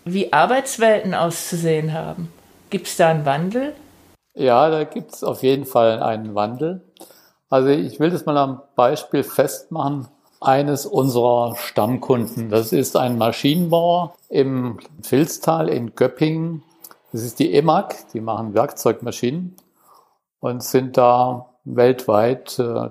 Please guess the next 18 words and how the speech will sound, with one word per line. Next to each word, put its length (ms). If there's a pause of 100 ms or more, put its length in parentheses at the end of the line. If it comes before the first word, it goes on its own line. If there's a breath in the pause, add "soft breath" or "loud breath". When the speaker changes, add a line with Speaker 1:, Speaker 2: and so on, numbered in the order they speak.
Speaker 2:
durchaus 380
führend 640
dabei 560 (220)
in 100
der 80
Bearbeitung 760
von 440 (440 loud breath)
runden 460
und 260
eckigen 460
und 100
allen 300
möglichen 420
Metallteilen 840
mit 120
verschiedenen 720 (640 soft breath)
Werkzeugen. 800 (920 soft breath)
Und 440